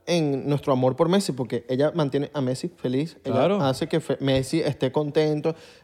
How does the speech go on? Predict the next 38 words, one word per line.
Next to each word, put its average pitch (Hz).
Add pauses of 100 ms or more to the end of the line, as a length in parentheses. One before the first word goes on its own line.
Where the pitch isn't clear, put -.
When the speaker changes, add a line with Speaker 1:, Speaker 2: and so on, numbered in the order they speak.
(140)
Speaker 1:
Coño, 175
es 131
la 160
jeva 175
de 190
toda 170
la 170
vida 165
de 170
Messi. 175
Speaker 2:
Ima-, 151
sí. 220
Speaker 1:
Imagínate, 202 (160)
m-, 190 (280)
Speaker 2:
Mira, 190
si 190
Speaker 1:
la 180
Speaker 2:
fu-, 214
Speaker 1:
vida 262
sin 254
Antonella. 190
Speaker 2:
si 175
Messi 185
fuese, 208 (240)
no 160
estuviese 190
estabilizado 135 (800)
con 139
Antonella, 131 (160)
probablemente 123
Speaker 1:
No 147
fuera 151
el 156
mismo. 156 (280)
Speaker 2:
no 135
fuera 143
lo 143
mismo. 135